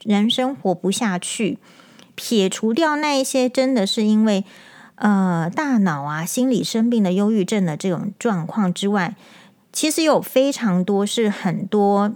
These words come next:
切身的经验需要讨论的，但是可能我们就把这个部分留待下一次，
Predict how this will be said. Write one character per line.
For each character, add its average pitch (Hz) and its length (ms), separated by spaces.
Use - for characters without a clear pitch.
切 240 240
身 208 240
的 185 100
经 196 280
验 196 180
需 196 160
要 180 160
讨 - 320
论 185 260
的， 220 80
但 269 180
是 269 220
可 - 160
能 175 120
我 175 60
们 175 100
就 220 100
把 180 200
这 226 180
个 196 80
部 208 180
分 202 220
留 170 180
待 196 220
下 202 320
一 180 60
次， 208 320